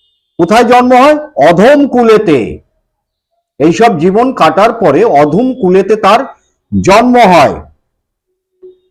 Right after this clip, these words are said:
সপচ অশৌচ আদি নগণ্য ধরাতে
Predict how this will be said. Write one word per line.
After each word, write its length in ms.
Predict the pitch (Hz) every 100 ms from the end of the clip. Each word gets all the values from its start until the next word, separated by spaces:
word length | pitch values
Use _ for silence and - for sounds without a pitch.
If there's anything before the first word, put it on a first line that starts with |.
| _ _ _ _ _ _ _ _ _ _ -
সপচ 760 | 165 170 185 202 202 202 - - - _ -
অশৌচ 720 | 180 214 277 294 - - 156 110 - - _ _ _ -
আদি 600 | 127 160 160 190 180 - _ 104
নগণ্য 600 | 127 156 240 247 247 233
ধরাতে 680 | 160 180 185 - 139 98